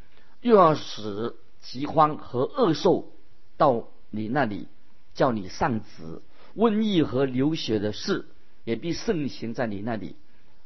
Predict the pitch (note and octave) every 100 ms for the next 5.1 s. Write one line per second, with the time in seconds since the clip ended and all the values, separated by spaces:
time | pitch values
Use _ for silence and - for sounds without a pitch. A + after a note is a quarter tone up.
0 | - B2 C3+ A2+ C#3 A#2 - - - -
1 | - G#2+ G#2+ - D3+ D#3 D#3+ - E3+ D3+
2 | G#2+ - A2+ C#3 F3 E3 B2+ G#2 - -
3 | - - - G3+ F3 E3 F3+ D3 - -
4 | C#3 C#3+ D#3+ F3+ E3+ C3+ B2+ - B2+ A2+